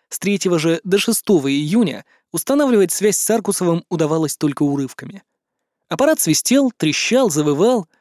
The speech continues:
Иногда неожиданно слышалась отрывочная фраза. Кто-то где-то с кем-то разговаривал. Иногда доносился сигнал бедствия.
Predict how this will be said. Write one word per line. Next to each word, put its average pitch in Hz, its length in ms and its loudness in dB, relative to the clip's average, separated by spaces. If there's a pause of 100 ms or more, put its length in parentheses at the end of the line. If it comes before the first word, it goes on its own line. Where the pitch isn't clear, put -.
(320)
Иногда 165 340 0
неожиданно 226 540 2
слышалась 208 520 -2
отрывочная 165 600 -2
фраза. 123 460 -6 (560)
Кто-то 151 360 -4
где-то 147 280 -4
с - 80 -10
кем-то 156 260 -4
разговаривал. 151 720 -4 (560)
Иногда 170 440 0
доносился 180 540 -2
сигнал 165 320 -4
бедствия. 143 640 -6